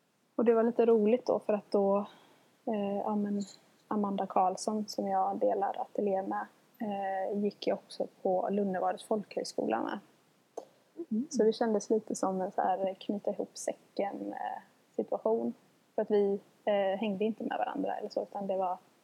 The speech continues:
Speaker 1: av tillfällighet som vi var och tittade på lokalen samtidigt. Eh, och så, ja, så fick vi, fick vi vara här.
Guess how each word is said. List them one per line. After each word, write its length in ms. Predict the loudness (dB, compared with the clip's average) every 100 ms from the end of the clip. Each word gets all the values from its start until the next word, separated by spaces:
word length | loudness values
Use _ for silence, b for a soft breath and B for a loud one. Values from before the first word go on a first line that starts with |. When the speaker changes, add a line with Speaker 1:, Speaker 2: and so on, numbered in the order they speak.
| b b _ -4
Speaker 1:
av 100 | -2
tillfällighet 720 | 0 0 2 2 2 0 -2
som 120 | -2
vi 80 | 2
var 120 | 0
och 80 | 0
tittade 340 | -4 -4 -4
på 280 | -2 0 0 0
lokalen 560 | -4 0 2 2 0 -2
samtidigt. 640 | -4 -4 -2 -2 -2 -8 -16 b b b b b b _ -6
Eh, 520 | -4 -2 -2 -2 -4 -10 _ -20
och 120 | -20
så, 400 | -10 -6 -4 -6 -10 _ _ _ _ _ _ _ _ _ _
ja, 180 | -2 -2 -6
så 320 | 0 2 2 -4 _ _
fick 200 | -4 0
vi, 220 | 2 2 0 -8 -8
fick 100 | 0
vi 100 | 2
vara 220 | 2 0
här. 100 | -4